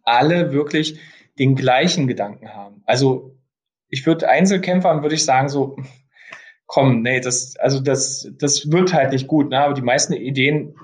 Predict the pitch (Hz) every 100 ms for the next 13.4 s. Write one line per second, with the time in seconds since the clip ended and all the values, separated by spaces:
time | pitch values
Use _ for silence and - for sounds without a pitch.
0 | - 143 - 160 202 170 - 113 131 127
1 | 135 143 139 - 113 113 117 104 107 113
2 | 117 123 117 - - 120 135 - 117 113
3 | 147 196 220 - - - - _ - 135
4 | 143 151 156 147 135 156 147 135 131 131
5 | 127 131 127 147 147 143 127 127 135 123
6 | 135 147 135 139 156 160 98 - 156 156
7 | 156 - _ - 127 147 165 139 196 208
8 | 214 139 147 175 151 147 - 117 196 190
9 | 131 123 147 147 151 165 165 175 165 151
10 | 143 135 135 190 - 202 202 208 - -
11 | - - _ - 139 139 139 139 123 127
12 | 139 170 - 156 143 139 139 143 - 107
13 | 123 113 101 -